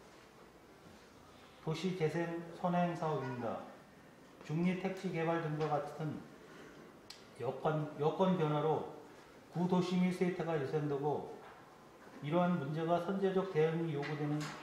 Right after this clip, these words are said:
시점에 시민사회의 동참을 이끌어내면서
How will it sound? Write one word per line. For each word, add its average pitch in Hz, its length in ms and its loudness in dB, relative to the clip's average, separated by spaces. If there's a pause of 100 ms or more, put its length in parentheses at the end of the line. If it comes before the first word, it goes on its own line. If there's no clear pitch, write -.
시점에 156 560 -2 (1600)
시민사회의 185 760 4
동참을 160 540 0
이끌어내면서 143 840 -2